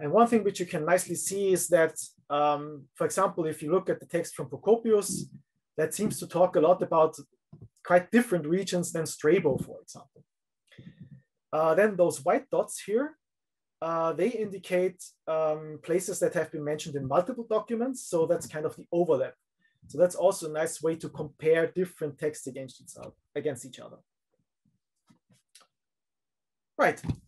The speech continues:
uh, just some, uh, uh, I guess, um, examples to, to get you started if you want to play with this yourself.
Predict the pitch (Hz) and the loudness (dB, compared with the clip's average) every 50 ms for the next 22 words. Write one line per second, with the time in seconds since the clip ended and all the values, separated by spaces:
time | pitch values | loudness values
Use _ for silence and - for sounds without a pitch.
0 | _ - - 196 190 190 190 185 180 233 226 226 - - - 220 214 214 214 180 | _ -2 0 2 4 4 4 4 4 2 -2 -2 -2 -2 0 0 0 0 -4 -4
1 | 165 175 170 165 165 165 160 143 147 139 - 156 151 147 147 151 147 139 - _ | -2 -2 -2 0 -2 -4 -6 -8 -14 -12 -6 -2 0 0 0 0 -2 -4 -8 _
2 | _ - 165 156 151 175 165 165 - - - - - 165 160 151 147 147 151 151 | _ -6 -4 -2 0 0 0 0 -2 -4 -8 -8 -6 -4 0 0 0 0 0 -4
3 | 147 143 139 139 _ _ _ _ _ _ - 175 - - 202 214 220 - 185 165 | -8 -8 -10 -12 _ _ _ _ _ _ -18 -10 0 2 2 2 2 0 -4 -4
4 | - - - 175 160 143 - 165 - 180 160 - - 151 139 - 131 120 175 180 | -4 -4 -2 -2 -2 -2 -6 -8 -4 -4 -4 -2 -4 -8 -2 0 2 4 4 4
5 | 175 175 160 - - 151 143 143 135 - - - 160 160 151 151 151 160 147 - | 2 0 -4 -6 -6 -4 -4 -4 -4 -6 -4 0 0 2 2 0 -2 -4 -4 -4
6 | 151 - - 156 196 233 - - | -6 -2 2 2 2 2 2 -4